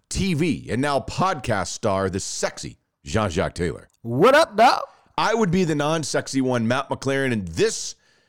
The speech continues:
Speaker 1: is Jam Session, the podcast, version one ninety-three, asking simply that you prepare to be dazzled.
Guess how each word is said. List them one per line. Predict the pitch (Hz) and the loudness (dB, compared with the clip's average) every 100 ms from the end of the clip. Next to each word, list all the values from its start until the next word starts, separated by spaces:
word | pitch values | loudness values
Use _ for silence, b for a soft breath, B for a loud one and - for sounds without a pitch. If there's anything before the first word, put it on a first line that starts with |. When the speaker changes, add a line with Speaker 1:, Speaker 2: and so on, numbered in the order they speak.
| _ | _
Speaker 1:
is | 143 127 | -6 -6
Jam | 78 175 214 214 | -4 -2 0 -2
Session, | - 180 170 202 | -2 0 -2 -2
the | 196 | -2
podcast, | 165 131 82 - 67 62 - | 0 0 -2 -4 -6 -6 -4
version | 87 123 107 110 | 0 2 0 0
one | 110 165 202 | 2 0 0
ninety-three, | 185 165 139 135 131 - 147 156 180 | -2 0 0 0 -2 -4 -2 -2 0
asking | 151 131 - 127 | -2 -2 -4 -6
simply | 107 - - 233 - 69 57 b b b | -6 -6 -2 -2 -2 -10 -12 b b b
that | - 95 | -6 -2
you | 117 147 | -2 -2
prepare | 113 110 120 139 | -2 0 0 0
to | 117 | -2
be | 73 90 | -4 -4
dazzled. | 98 87 69 55 50 | -2 -2 -2 -8 -14